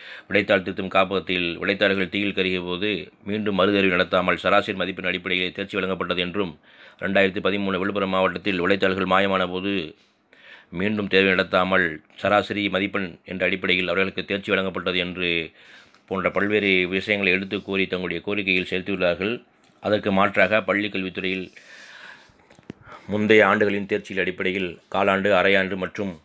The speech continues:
வகுப்பறை தேர்வின் அடிப்படையில் தேர்ச்சி வழங்க வேண்டும் என்றும் தங்களுடைய கோரிக்கையில் வைத்துள்ளார்கள். இதனால் மாணவர்கள் அனைவரும் தேர்ச்சி வருவார்கள். குறைவாக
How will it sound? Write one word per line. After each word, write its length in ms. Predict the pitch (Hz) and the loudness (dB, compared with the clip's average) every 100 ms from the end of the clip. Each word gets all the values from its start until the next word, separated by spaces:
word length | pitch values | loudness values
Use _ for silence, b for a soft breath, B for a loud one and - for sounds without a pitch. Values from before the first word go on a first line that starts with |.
| - | -6
வகுப்பறை 420 | 92 107 110 104 | -6 -2 0 0
தேர்வின் 260 | 101 95 95 | 0 0 2
அடிப்படையில் 440 | 92 95 95 87 | 0 2 0 0
தேர்ச்சி 280 | 101 98 104 | -2 0 4
வழங்க 240 | 95 95 | 4 4
வேண்டும் 280 | 95 92 90 | 2 0 0
என்றும் 360 | 87 90 85 78 - | -2 -4 -6 -8 -6
தங்களுடைய 340 | 95 92 85 | -4 -4 -2
கோரிக்கையில் 540 | 107 101 92 92 85 | -2 0 0 0 -2
வைத்துள்ளார்கள். 680 | 85 92 98 90 87 98 123 - | -4 -4 2 4 4 0 -4 -4
இதனால் 440 | 101 101 98 95 92 | 0 4 4 4 -2
மாணவர்கள் 420 | 92 101 101 90 | -2 0 2 0
அனைவரும் 340 | 95 107 113 | 0 0 -2
தேர்ச்சி 300 | 104 92 104 | -2 -4 -2
வருவார்கள். 560 | 92 90 87 92 113 127 B B B B | -2 0 0 0 -4 -6 B B B B
குறைவாக 440 | 107 110 107 101 | 4 6 6 6